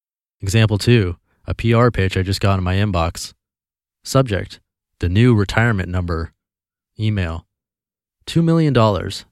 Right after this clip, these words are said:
That's the minimum amount Generation Y and millennials will need just to retire comfortably. I thought might you have interest in learning more. Money doesn't go as far as it used to, and according to financial site Redacted, two million dollars isn't even all that much.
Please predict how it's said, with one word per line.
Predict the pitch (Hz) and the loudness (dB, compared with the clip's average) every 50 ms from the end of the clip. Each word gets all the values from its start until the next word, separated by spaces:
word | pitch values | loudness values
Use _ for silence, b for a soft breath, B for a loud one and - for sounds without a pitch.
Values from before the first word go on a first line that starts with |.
| _ - | _ -2
That's | - 151 165 - - | 0 0 0 0 -2
the | - 151 | -2 -2
minimum | 139 139 139 143 147 147 147 143 | 0 0 0 0 0 0 0 0
amount | 135 123 113 110 110 107 92 | 0 2 2 2 2 0 -2
Generation | 92 90 113 120 127 135 135 139 135 - - 123 110 104 | -4 -2 0 0 0 0 0 0 0 0 -2 -2 -2 0
Y | 104 104 104 110 113 | 0 0 2 2 0
and | 113 - 113 120 135 147 | 0 -2 -2 -2 -2 -2
millennials | 147 139 127 123 131 131 123 107 98 98 90 | -2 -2 -2 -2 -2 -2 0 0 -2 -2 -2
will | 95 95 | -2 -2
need | 95 95 95 95 95 92 | -2 0 0 -2 -2 -2
just | - 117 117 117 - | -2 -2 -2 -2 0
to | - | 0
retire | 131 123 - - 101 101 101 | -2 -2 0 0 0 0 0
comfortably. | - - 110 117 - - 107 98 92 90 95 101 - _ _ _ _ _ _ _ _ _ _ _ _ - | -2 -2 -2 -2 -2 -4 -6 -6 -6 -10 -10 -12 -16 _ _ _ _ _ _ _ _ _ _ _ _ -6
I | 92 | -2
thought | - 117 117 | 0 0 0
might | 117 113 | 2 2
you | 113 110 110 | 2 4 4
have | 107 101 | 4 4
interest | 110 127 131 110 101 - - | 2 2 2 0 -2 0 0
in | 101 95 | 0 2
learning | 98 101 101 98 92 | 2 0 0 0 -2
more. | 92 104 123 107 80 80 82 _ _ _ _ _ _ _ _ _ _ | -2 0 0 -2 -2 -4 -8 _ _ _ _ _ _ _ _ _ _
Money | - 104 117 143 143 | -4 -2 0 2 2
doesn't | 127 123 117 120 | 2 2 0 2
go | 104 113 117 | 2 2 2
as | 113 101 95 | 2 0 -2
far | - - 107 110 120 120 | 0 0 2 2 4 2
as | 110 101 | 2 0
it | 98 | 0
used | 95 104 120 139 131 - | 0 0 0 0 0 -2
to, | - 104 98 92 | -2 -2 -2 -2
and | 90 90 | -2 -4
according | 87 - 120 117 110 107 | -4 -2 0 0 0 0
to | 95 | -2
financial | - - 104 101 101 104 107 104 - 104 95 | -4 -2 -2 0 0 0 -2 0 -2 -2 -2
site | - - 101 98 95 92 - b b b b b b | 0 0 0 0 -2 -4 -8 b b b b b b
Redacted, | - 85 80 76 78 78 - 98 101 107 - _ _ _ _ _ _ _ _ _ _ _ | -8 -6 -4 -4 -6 -6 -6 -8 -8 -8 -10 _ _ _ _ _ _ _ _ _ _ _
two | - - 170 | -6 -2 0
million | 165 156 156 156 156 151 139 | 2 2 2 2 2 2 2
dollars | 131 123 123 135 135 135 123 - | 2 4 4 4 4 2 2 0
isn't | - 139 147 170 156 | -2 -2 0 0 -2
even | 143 135 135 139 135 - | 0 2 2 2 2 2
all | - 107 113 120 | 0 0 0 2
that | 120 120 123 113 | 2 2 2 2
much. | 101 101 107 107 85 - - - - | 0 0 0 -2 -2 -6 -10 -14 -16